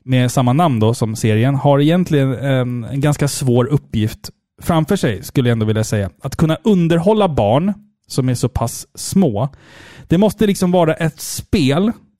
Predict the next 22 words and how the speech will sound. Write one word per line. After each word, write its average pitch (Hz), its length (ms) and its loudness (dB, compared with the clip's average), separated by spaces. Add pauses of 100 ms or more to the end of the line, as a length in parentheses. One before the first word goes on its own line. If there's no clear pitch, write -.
(360)
där 131 60 0
man 139 140 0
interagerar 139 720 2
och 131 80 4
gör 147 380 4
saker, 110 440 -2
men 131 140 2
samtidigt 156 680 0
så 151 100 0
får 139 180 0
det 127 60 4
inte 127 180 0
vara 123 120 4
för 127 180 0
utmanande 143 720 2
för 117 220 0
ett 113 140 0
väldigt 117 500 0
litet 123 500 0
barn. 165 460 0
Så - 80 0
att 135 140 -4